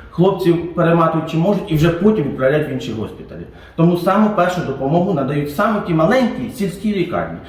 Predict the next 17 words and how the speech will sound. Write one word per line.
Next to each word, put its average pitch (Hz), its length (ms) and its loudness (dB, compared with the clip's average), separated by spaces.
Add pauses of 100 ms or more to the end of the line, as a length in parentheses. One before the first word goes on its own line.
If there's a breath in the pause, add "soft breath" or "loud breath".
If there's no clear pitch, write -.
(100)
де 175 140 4
ніколи 220 540 4
ніхто 160 300 0
не 165 100 2
приїде, 180 340 0
не 160 100 2
пропіариться, 151 760 0
не 143 140 -2
дасть 156 380 0
на 139 60 -2
камеру, 165 460 0
нічого 143 320 0
не 147 80 2
допоможе. 120 540 -2
Бо 151 60 -2
треба 147 280 2
ж - 60 -4